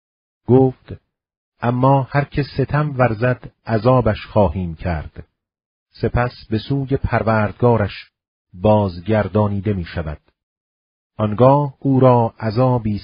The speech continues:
سخت خواهد کرد. و اما هر که ایمان آورد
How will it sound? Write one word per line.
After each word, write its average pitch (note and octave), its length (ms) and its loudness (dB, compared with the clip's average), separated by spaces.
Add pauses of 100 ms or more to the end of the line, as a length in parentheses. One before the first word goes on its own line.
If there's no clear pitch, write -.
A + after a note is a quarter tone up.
سخت A2+ 560 -6
خواهد F2+ 440 -4
کرد. - 300 -10 (1160)
و G2+ 60 0
اما B2+ 600 0
هر C3+ 200 0
که D3 280 -6
ایمان C3 500 0
آورد A2 520 2